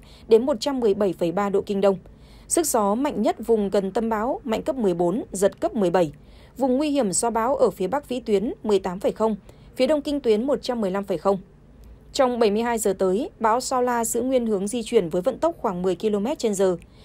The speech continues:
Đến một giờ ngày mùng hai tháng chín, vị trí tâm bão ở vào khoảng hai mươi hai phẩy một độ Vĩ Bắc đến một trăm mười lăm phẩy bốn độ Kinh Đông.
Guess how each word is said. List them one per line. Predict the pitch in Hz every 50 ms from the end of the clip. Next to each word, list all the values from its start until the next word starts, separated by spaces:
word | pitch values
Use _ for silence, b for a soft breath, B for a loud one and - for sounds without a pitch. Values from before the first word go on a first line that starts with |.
| B B B B B
Đến | - 240 269
một | 311 302 202
giờ | 185 196 220 214 214
ngày | 220 220
mùng | 214 214 214 208
hai | 240 247 247
tháng | - 202 196 196
chín, | - 214 202 190 262 403 B B B B B
vị | 262 240
trí | 220 - 220 208 220
tâm | - 277 254 254 247
bão | 240 208 233 302 381
ở | - - 214
vào | 190 - 202 185
khoảng | 180 - 220 202 180 170 170
hai | - 226 247
mươi | 247 247 240
hai | 233 240 240 226
phẩy | - 214 190
một | 180 185 185 - 180
độ | 202 175
Vĩ | - 226 -
Bắc | - 294 339 - B B B B B B
đến | 214 220 220 269
một | 302 269 247
trăm | - 277 262 254 233
mười | 220 196
lăm | 208 233 233 226
phẩy | 233 220 185 -
bốn | 220 226 196
độ | 190 - -
Kinh | 196 202
Đông. | 196 196 190